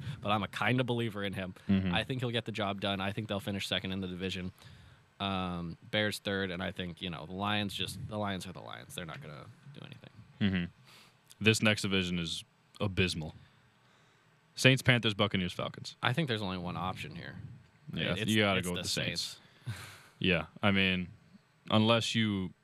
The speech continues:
Speaker 2: think that, you know, Christian McCaffrey can single-handedly will this team to be high, have a higher record than the Saints, unless you're a true believer in that, I really find it hard to make an argument with all the problems the Panthers are having at the quarterback position, um, and who they're gonna go with the rest of the season, with Cam Newton having this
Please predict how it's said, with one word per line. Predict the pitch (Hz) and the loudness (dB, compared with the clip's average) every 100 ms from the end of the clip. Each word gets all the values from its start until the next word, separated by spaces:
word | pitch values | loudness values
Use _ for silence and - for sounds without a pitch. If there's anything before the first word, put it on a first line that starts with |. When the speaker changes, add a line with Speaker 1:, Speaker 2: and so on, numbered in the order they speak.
| _ - | _ -12
Speaker 2:
think | - 98 90 | 2 2 4
that, | 92 85 - _ _ _ | 2 2 -2 _ _ _
you | 101 | 0
know, | 87 | 2
Christian | - 95 - | 2 0 0
McCaffrey | 90 92 90 92 | 2 2 2 0
can | 92 | 0
single-handedly | - 95 87 90 87 85 87 87 | 2 2 4 0 -2 0 0 0
will | 90 92 | 2 2
this | 90 87 | 2 0
team | 101 90 | 0 0
to | 92 | 0
be | 87 | -2
high, | 87 92 - | 0 0 2
have | 98 | 2
a | 90 | 4
higher | 101 95 | 4 4
record | 92 92 92 | 0 0 0
than | 87 | 0
the | 85 | 0
Saints, | 92 101 - | 0 0 2
unless | 104 135 135 | 2 4 4
you're | 131 | 2
a | 117 | 2
true | - 175 | 2 2
believer | 180 131 107 104 | 4 2 2 0
in | 92 | 0
that, | 92 - _ _ _ _ _ _ 104 | -2 -6 _ _ _ _ _ _ 6
I | |
really | 110 117 113 | 8 8 4
find | - 107 98 | 4 4 4
it | 95 | 4
hard | 92 - | 2 2
to | |
make | 95 90 | 0 0
an | 90 | 0
argument | 87 87 87 | 0 0 0
with | 95 | 0
all | |
the | 90 | 0
problems | - 92 95 | 2 2 2
the | 87 | 0
Panthers | 95 92 90 | 2 2 2
are | 85 | 0
having | 87 87 85 | -2 0 -4
at | |
the | - | 2
quarterback | 135 139 131 123 117 | 6 6 6 4 2
position, | 110 107 - 107 104 - - - - - | 0 0 0 -2 -2 -8 -20 -20 -20 -4
um, | 95 90 90 87 - | 0 0 0 -4 -4
and | 87 | -2
who | 95 | 2
they're | 92 | 2
gonna | 90 85 | 0 2
go | 120 | 4
with | 117 | 4
the | 107 | 2
rest | 110 - | -2 -2
of | |
the | 98 | -4
season, | - 107 95 98 98 92 | 0 2 2 2 0 -2
with | 87 - | -4 0
Cam | 98 92 | 2 2
Newton | 92 90 | 0 0
having | 92 87 | -2 -2
this | 90 | -2